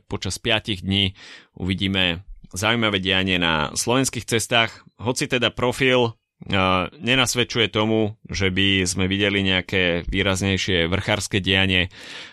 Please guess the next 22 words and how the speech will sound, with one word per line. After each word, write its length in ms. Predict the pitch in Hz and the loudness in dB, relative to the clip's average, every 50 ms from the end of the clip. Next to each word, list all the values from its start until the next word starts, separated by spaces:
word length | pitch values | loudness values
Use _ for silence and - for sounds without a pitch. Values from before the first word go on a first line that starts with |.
| _ | _
Skôr 480 | - - - - - 104 107 110 101 - | -6 -6 -6 -2 0 2 2 2 2 0
si 80 | - | 0
myslím, 400 | 110 101 101 - - 104 98 95 | 0 0 0 0 0 0 2 2
že 480 | 92 95 98 92 92 92 90 90 90 95 98 _ _ _ _ _ _ _ _ _ _ _ _ - | 2 2 2 2 2 2 2 0 -2 -4 -8 _ _ _ _ _ _ _ _ _ _ _ _ -8
majú 400 | 101 98 101 101 107 110 110 92 | -6 0 2 2 4 4 2 0
potenciál 560 | - 104 95 - 104 98 92 - 101 92 87 | -2 -4 -2 0 -2 -2 0 0 0 0 0
tieto 240 | - 95 92 - 101 | 0 -2 -2 0 -2
etapy 480 | 95 - - 90 - 101 95 85 73 | -2 -2 -2 -6 -4 -2 -2 -2 -2
vždy 320 | - 92 87 82 104 101 - | -2 -4 -4 -2 -2 -2 -2
skončiť 480 | - - 98 95 95 - 101 - - | -2 0 0 0 0 -2 -4 -6 -4
v 80 | - 95 | -4 -2
nejakom 320 | 92 90 - - 87 87 | -2 -2 0 0 -2 0
šprinte, 400 | - - - 107 110 107 - 101 | 0 0 0 0 0 0 0 -2
či 160 | 87 - 101 | 0 0 0
už 160 | 92 87 90 92 | 2 2 2 0
hromadnom, 400 | 92 104 104 98 95 95 90 90 | 2 0 0 0 2 2 2 2
alebo 320 | 90 87 87 90 92 87 | 2 2 2 2 0 0
trošku 320 | - - 95 - - - | 0 -2 -4 -4 -4 -6
selektívnejšom. 880 | - - 107 107 101 - - 107 104 101 101 95 90 - - 95 92 87 - - - - - - - - - _ _ - - 82 | -4 -2 0 0 0 -2 -2 -4 -2 0 0 -2 0 0 0 0 0 -2 -4 -8 -16 -16 -16 -16 -16 -20 -20 _ _ -12 -4 -2
A 480 | 92 92 92 92 92 90 87 87 87 82 78 - _ - _ _ _ _ _ _ - | 0 2 2 2 4 4 2 2 2 0 -4 -8 _ -20 _ _ _ _ _ _ -20
chýba 400 | - - - 127 127 127 123 - | -14 -6 -4 -2 0 0 0 0
tam 240 | - 104 101 98 90 | 0 -2 -2 -2 -6